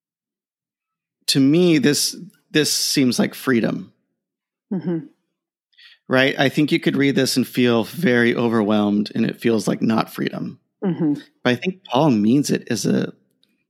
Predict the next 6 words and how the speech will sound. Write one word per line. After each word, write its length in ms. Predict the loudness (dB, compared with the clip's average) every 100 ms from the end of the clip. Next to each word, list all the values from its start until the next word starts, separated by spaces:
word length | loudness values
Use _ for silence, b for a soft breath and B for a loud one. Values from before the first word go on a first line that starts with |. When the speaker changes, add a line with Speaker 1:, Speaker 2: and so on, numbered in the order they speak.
| _ _ _ _
Speaker 1:
you 220 | -2 2
are 100 | 2
free 760 | 0 -6 -2 2 4 2 0 -8 _ _ _ _ _ _ _ _ -4
to 120 | -4
do 320 | -2 0 0 0
this. 680 | -2 -2 -2 -4 -6 -8